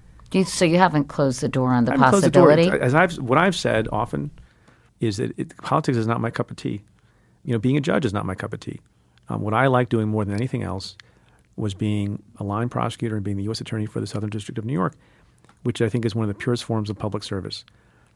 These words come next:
Speaker 2: You could remain independent. You didn't owe anything to anybody. You didn't have to ask anybody for a nickel, and you got to get up every morning and do the right thing. Uh, some of these other jobs are not like that,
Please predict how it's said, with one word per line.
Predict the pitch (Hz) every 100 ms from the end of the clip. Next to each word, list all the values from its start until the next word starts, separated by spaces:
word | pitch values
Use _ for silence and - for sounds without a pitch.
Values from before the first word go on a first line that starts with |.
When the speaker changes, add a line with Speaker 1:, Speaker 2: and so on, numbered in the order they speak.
| _
Speaker 2:
You | 117
could | 107
remain | 107 135
independent. | 120 - 113 104 - _ _ _ _ -
You |
didn't | 131 120
owe | 113
anything | 117 113 101
to | 113
anybody. | 104 98 95 101 - _ _ _ _
You | 110
didn't | 120
have | 117 113
to | 110
ask | 110 113 117
anybody | 110 107
for | 104 120
a |
nickel, | 127 170 120 123 - _ _ _ _ _
and | 120
you | 113
got | 113
to | 110
get | 113
up | 117
every | 117 110
morning | 107 107 101
and |
do | 101
the | 101
right | 95 98
thing. | - 107 104 _ _ _ _ _
Uh, | - -
some | - 131
of |
these | 117
other | - 139
jobs | 117 110 107
are | 110
not | 104 -
like | 101 120
that, | -